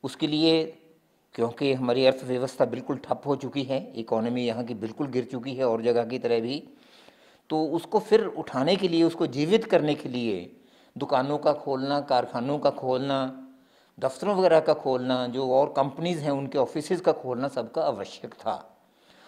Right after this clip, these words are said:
वो उन्होंने किया तो अच्छी बात की है। उनको साथ-साथ मैं ये मालूम नहीं, उन्होंने कारें को, कारों को खोल दिया, इजाज़त दे दी, स्कूटर्स को दे दिया। जिस आदमी के पास अपना कोई निजी व-,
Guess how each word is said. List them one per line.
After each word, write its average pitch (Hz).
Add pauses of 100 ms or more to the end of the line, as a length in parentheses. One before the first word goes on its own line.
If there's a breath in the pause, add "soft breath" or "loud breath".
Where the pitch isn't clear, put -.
(140)
वो 185
उन्होंने 190
किया 180
तो 202
अच्छी 151
बात 113
की 90
है। - (1080 soft breath)
उनको 175
साथ-साथ 214
मैं 214
ये 185 (280)
मालूम 143
नहीं, 196
उन्होंने 196 (840)
कारें 151
को, 185
कारों 170
को 180
खोल 165
दिया, 160
इजाज़त 147
दे 143
दी, 147
स्कूटर्स 156
को 165
दे 139
दिया। 139 (680 soft breath)
जिस 190
आदमी 190
के 208
पास 202
अपना 196
कोई 202
निजी 180
व-, 147